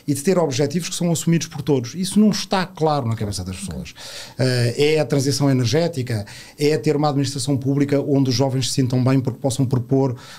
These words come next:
os seus projetos e, e possam ter respostas positivas, que não é de todo o que existe hoje. Eh, é uma, uma taxação mais progressiva que permita financiar excelentes serviços públicos.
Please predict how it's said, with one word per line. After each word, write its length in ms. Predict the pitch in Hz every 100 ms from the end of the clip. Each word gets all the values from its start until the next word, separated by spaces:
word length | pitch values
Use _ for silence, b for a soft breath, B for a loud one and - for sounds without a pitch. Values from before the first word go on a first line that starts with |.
| B
os 120 | 120
seus 120 | 139
projetos 400 | - 123 135 120
e, 220 | 131 139 120
e 80 | 123
possam 260 | 135 135
ter 100 | 131
respostas 380 | 123 - 131 123
positivas, 560 | 120 127 120 170 117 80
que 100 | 95
não 100 | 104
é 40 |
de 120 | 98 -
todo 180 | 135
o 40 | 120
que 80 | 120
existe 260 | 117 -
hoje. 260 | 170 135 - B B B B
Eh, 400 | 151 143 139 139 127 -
é 460 | 160 156 160 165 139
uma, 540 | 147 151 147 143 135 127 B B
uma 200 | 143 139
taxação 400 | 143 143 147 -
mais 160 | 143 139
progressiva 640 | - 135 120 - 151 135 135
que 60 |
permita 360 | - 123 143 139
financiar 400 | 131 131 123 131
excelentes 380 | - 139 120 -
serviços 300 | 120 127 -
públicos. 460 | 170 165 123 -